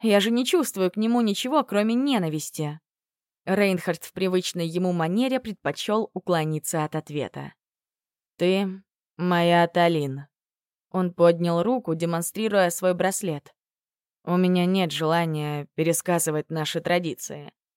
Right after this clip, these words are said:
Библиотека в твоем распоряжении. Из важного — задача парных артефактов не только распределить силы между супругами, но и обеспечить их потомство.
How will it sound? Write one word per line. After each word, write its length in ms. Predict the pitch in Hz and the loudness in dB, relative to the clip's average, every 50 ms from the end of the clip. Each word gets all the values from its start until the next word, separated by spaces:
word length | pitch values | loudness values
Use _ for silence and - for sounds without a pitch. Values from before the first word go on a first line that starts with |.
| _ _ - | _ _ -8
Библиотека 760 | - 185 214 214 214 240 233 233 240 240 - 269 208 - 151 | -2 0 2 2 4 6 4 4 4 4 0 0 0 0 -2
в 80 | - - | -8 -4
твоем 320 | - 165 165 165 160 160 | 0 2 2 2 4 2
распоряжении. 920 | 160 160 - - - 175 170 175 170 165 180 160 143 139 135 127 135 - - _ _ _ _ _ _ _ _ _ | 2 0 0 0 0 0 0 0 -2 0 -2 -2 -2 -2 -8 -10 -12 -14 -18 _ _ _ _ _ _ _ _ _
Из 220 | - 180 185 170 175 | 0 0 2 2 2
важного — 720 | 165 165 156 151 151 147 165 170 175 180 196 214 240 240 _ _ _ _ _ _ _ - | 2 4 4 4 2 0 -2 -2 -2 -2 -2 -6 -10 -14 _ _ _ _ _ _ _ -10
задача 580 | 175 170 202 208 220 196 170 139 - - 160 | -4 2 4 4 6 6 4 2 2 -2 -6
парных 460 | - - 170 160 160 151 151 147 - 165 | -2 2 2 2 2 2 -2 -6 -6 -6
артефактов 760 | 156 - - 160 151 - - 214 226 - - - 147 143 | -8 -6 -6 -8 -6 -2 0 0 0 -2 -4 -6 -6 -4
не 160 | 160 175 180 170 | -2 -2 -2 -2
только 540 | - 202 226 269 233 - - 156 147 - _ _ - | 0 0 0 0 -2 -2 -4 -4 -4 -4 _ _ -2
распределить 720 | 202 214 196 - - - 202 190 170 185 185 160 151 - | 0 0 0 0 -2 -6 -6 -2 0 0 0 0 -2 -4
силы 360 | - - - 175 160 156 156 | -6 -4 0 0 2 2 0
между 320 | 160 160 156 156 - - 156 | 0 -2 -4 -4 -4 -6 -6
супругами, 760 | - - 208 196 - 196 175 156 143 143 139 135 120 110 - _ _ _ _ _ _ _ - | -6 -6 -8 -6 -2 -2 -2 -2 -2 -6 -6 -8 -10 -12 -14 _ _ _ _ _ _ _ -2
но 200 | 175 196 233 240 | 2 4 4 4
и 140 | - 214 | 4 4
обеспечить 720 | 208 185 180 160 160 - - - - 175 190 - 196 175 - | 2 2 2 2 -2 -4 -4 -2 -2 -2 -2 -2 -6 -8 -8
их 140 | 156 156 - | -10 -10 -4
потомство. 720 | - 175 - - - 151 - - - - - 131 131 | -4 -4 -4 -2 -4 -6 -4 -4 -8 -8 -10 -12 -12